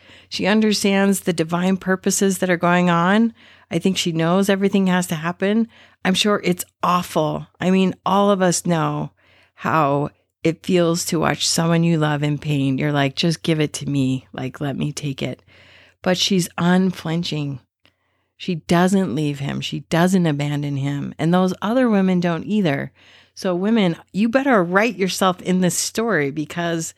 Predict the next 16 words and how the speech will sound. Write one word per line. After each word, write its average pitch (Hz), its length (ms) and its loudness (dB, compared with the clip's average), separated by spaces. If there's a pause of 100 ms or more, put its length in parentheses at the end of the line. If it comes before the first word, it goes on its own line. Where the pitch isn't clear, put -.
(380)
the 180 100 -4
people 214 380 0
standing 220 600 2
by 185 300 0
him 262 420 0 (480)
are 208 300 2
the 202 180 0
women. 190 540 0 (300)
Peter's 320 440 0
gone. 214 600 -6
He's 254 200 0
nowhere. 240 800 2 (640)
John 226 220 2
the 269 100 4
Beloved's 220 640 2
there. 160 500 -6